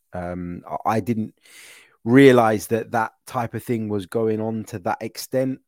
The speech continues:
I, I know that there are people in the chat that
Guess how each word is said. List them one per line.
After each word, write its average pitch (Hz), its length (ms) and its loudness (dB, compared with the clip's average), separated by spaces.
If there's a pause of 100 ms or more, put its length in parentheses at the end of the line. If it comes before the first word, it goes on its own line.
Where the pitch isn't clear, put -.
(120)
I, 76 200 -12
I 107 120 -8
know 117 320 -4
that 113 200 -6
there 110 200 -6
are 104 100 -6
people 110 540 -12
in 120 240 -4
the 113 200 -4
chat 98 380 -4
that 101 160 -10